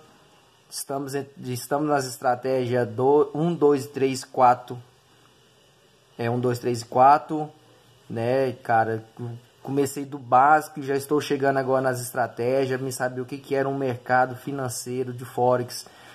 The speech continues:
do básico, se era legal ou ilegal o Forex no Brasil, da, o, as corretoras que são legalizadas, que são asseguradas, eles passam isso pra gente.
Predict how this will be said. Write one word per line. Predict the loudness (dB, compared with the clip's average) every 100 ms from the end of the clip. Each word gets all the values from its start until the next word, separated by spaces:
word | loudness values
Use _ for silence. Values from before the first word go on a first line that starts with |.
| -18
do | -10 -6
básico, | 6 8 8 4
se | -4
era | -4
legal | -2 -2 0 4 6 6
ou | 4
ilegal | 4 0 2 4 4
o |
Forex | 2 0 2 2 -2 -6
no |
Brasil, | 0 2 2 -2 -8 -6 -4 -6 -10 -20 -20 -12
da, | 2 4 4
o, | 2 0
as | -2 -2
corretoras | -6 -2 -2 0 0 2 2 0 -4
que | -14
são | -10 -6 -6 -4
legalizadas, | -4 0 0 0 0 4 4 4 -2 -6 -14 -20 -20 -20 -20 _
que | -10
são | -8 -6 -6 -6 -2
asseguradas, | 0 0 -2 -8 -6 -2 2 2 0 -6 -6
eles | -8 -8
passam | 0 0 0 -8
isso | -12
pra | -6 -6
gente. | -4 -6 -6 -8